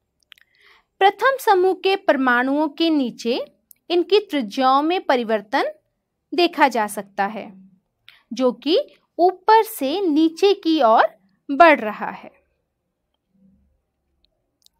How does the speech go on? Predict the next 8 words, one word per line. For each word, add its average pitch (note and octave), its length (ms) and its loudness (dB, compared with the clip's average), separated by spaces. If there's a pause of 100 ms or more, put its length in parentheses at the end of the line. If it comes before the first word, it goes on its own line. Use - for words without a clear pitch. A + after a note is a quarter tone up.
(500)
चलिए C#4+ 300 2
बच्चों, F4 380 -2 (520)
अब E4 160 2
हम G#4 180 0
देखते D4 380 -4
हैं D#4 300 -4 (320)
धात्विक E4+ 680 2
गुणधर्म। G#3 680 -10